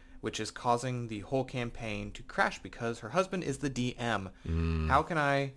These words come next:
Speaker 1: divination wizard, uh, and help her get into the Oath of Glory Paladin?"
Speaker 2: Interesting. So, why, what is the thing about D and D that interests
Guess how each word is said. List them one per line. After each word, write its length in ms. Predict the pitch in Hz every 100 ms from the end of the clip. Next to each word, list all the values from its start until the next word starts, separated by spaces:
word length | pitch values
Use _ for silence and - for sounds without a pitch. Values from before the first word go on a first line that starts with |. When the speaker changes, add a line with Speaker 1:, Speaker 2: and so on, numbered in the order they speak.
| - - - - - -
Speaker 1:
divination 600 | 127 117 107 165 175 143
wizard, 420 | 107 101 113 160 165 - - - - - - - - - - - -
uh, 280 | 107 101 - -
and 140 | 113
help 220 | 143 143 143
her 480 | 139 135 135 131 - 123 - - -
get 200 | 131 131 -
into 420 | 143 135 127 120
the 160 | 110 -
Oath 200 | 120 131
of 180 | 120 107
Glory 500 | - 92 104 123 120
Paladin?" 880 | - - - 101 120 - 82 - - - -
Speaker 2:
Interesting. 680 | - - - - - - - - -
So, 500 | - - 139 - - - - - - - - - - - - - - - _ _
why, 840 | 85 87 90 101 110 123 147 139 - - - - -
what 340 | 104 120 - 127
is 180 | 127 147
the 100 | 143
thing 260 | 131 113
about 280 | 117 123 95
D 140 | 87 87
and 140 | 98
D 160 | 80 90
that 220 | 107 -
interests 540 | 82 - 90 - -